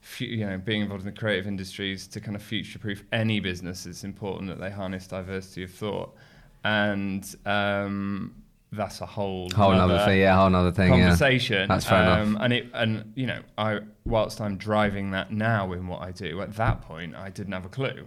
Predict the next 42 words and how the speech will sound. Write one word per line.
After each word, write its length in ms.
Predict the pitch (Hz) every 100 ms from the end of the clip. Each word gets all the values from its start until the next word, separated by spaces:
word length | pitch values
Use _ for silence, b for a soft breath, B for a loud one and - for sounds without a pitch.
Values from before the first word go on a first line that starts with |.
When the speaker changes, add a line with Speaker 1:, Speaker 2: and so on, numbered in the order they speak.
| -
Speaker 1:
about 180 | - 98
Speaker 2:
Yeah. 120 | 92
Speaker 1:
anything 460 | 139 117 - 85
like 220 | 82 71 -
that. 240 | 50 -
I, 200 | 101 98 92 -
I 140 | 98
thought 400 | 95 - 120 117
there 80 | 107
was 140 | 101 107
a 40 |
benefit 500 | - 139 151 117 -
of 100 | -
hiring 400 | - 92 90 87
people 320 | 90 90 87
that 160 | 87 87
were 80 | 90
like 240 | 92 90
me, 160 | 92 90
that 120 | 90
wanted 260 | 95 92 92
to 100 | 95
go 120 | 90
for 140 | -
a 40 | 87
beer 240 | 92 90
with 160 | 90 87
me. 300 | 92 90 92 - B B
Speaker 2:
Yeah. 200 | 95 90 95 95 95
Speaker 1:
Um, 340 | 95 95 95 95
and, 320 | 107 107 104 107
and 100 | 107
we 60 | 104
see 160 | 110
that 160 | 107 101
in 100 | 110
lots 240 | 123 -
of 140 | 90 -
businesses 640 | 92 95 87 87 90 90
that 200 | 95 90
are 40 |
small. 520 | 113 - 101 92 98